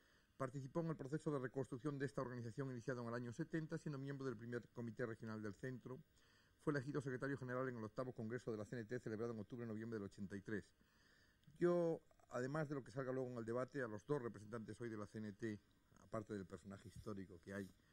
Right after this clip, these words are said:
les iba a preguntar sintéticamente de entrada esto, precisamente.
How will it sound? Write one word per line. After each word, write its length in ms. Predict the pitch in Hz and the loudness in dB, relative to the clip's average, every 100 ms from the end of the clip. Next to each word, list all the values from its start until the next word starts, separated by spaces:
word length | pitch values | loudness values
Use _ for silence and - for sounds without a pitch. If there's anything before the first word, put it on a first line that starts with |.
| - - - - - | -20 -20 -20 -20 -8
les 180 | 117 113 | -6 -4
iba 120 | 139 | -4
a 40 | 131 | -2
preguntar 320 | 127 113 120 | -2 -2 -4
sintéticamente 520 | 117 117 117 120 113 | -2 -4 -4 -4 -2
de 60 | 107 | -2
entrada 240 | 117 107 | -2 -2
esto, 180 | 95 95 | -4 -6
precisamente. 580 | 98 92 95 92 - | -8 -6 -6 -6 -10